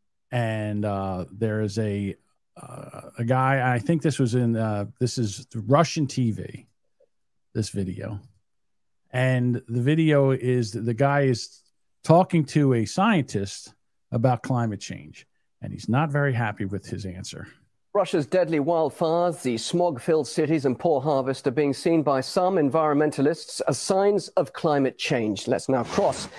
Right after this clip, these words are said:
Speaker 2: live to London to discuss this with Piers Corbyn. He's an ast-
Speaker 1: Do you think this guy could comb his fucking hair or get a haircut, for Christ's sake?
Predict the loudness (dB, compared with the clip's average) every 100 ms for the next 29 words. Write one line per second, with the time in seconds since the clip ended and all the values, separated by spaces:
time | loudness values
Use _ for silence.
0 | -4 2 2 2 0 0 2 2 2 0
1 | 0 -2 -2 0 0 0 -2 -2 -2 -2
2 | 0 0 0 -2 -2 0 0 0 0 0
3 | 0 -2 -8 _ _ _ 4 6 6 4
4 | 4 4 6 4 6 6 8 6 2 2
5 | 2 2 4 4 4 4 4 4 4 2
6 | 2 0 2 0 0 -4 0 2 2 0
7 | 0 -2